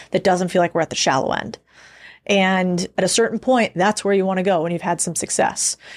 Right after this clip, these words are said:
And so, you know, Lisa and I were talking about how do you network with cool people? It's like, be cool, dude. And I don't mean, like, outfit cool. I mean, try to do cool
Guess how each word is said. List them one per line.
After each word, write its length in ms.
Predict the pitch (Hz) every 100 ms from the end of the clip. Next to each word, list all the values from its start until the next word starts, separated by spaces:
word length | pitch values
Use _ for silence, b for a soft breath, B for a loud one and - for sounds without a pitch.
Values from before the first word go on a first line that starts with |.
| B
And 120 | - 175
so, 360 | 208 185 175 b b b
you 80 | 202
know, 80 | 190
Lisa 260 | 240 247
and 60 | 226
I 100 | 190
were 80 | 175
talking 320 | 190 180 185
about 340 | 180 165 165 _ _ _ _ _ _ _ - - b -
how 160 | 220
do 60 | 220
you 280 | 208 170 _ -
network 440 | 175 185 190 185
with 120 | 185 -
cool 180 | 190
people? 500 | 175 175 - 247 294 _ -
It's 120 | 185
like, 160 | 202 170
be 100 | 233
cool, 220 | 339 349
dude. 240 | 208 254 _ _ b b
And 100 | 220
I 20 | 214
don't 160 | 285
mean, 160 | 269 196
like, 300 | 185 175 -
outfit 320 | 190 - 165 -
cool. 320 | 156 185 - B B
I 80 | 208
mean, 180 | 226 220 _ -
try 500 | - 196 202 247 269
to 140 | 226
do 340 | 180 190 180 - _
cool 500 | - 220 208 220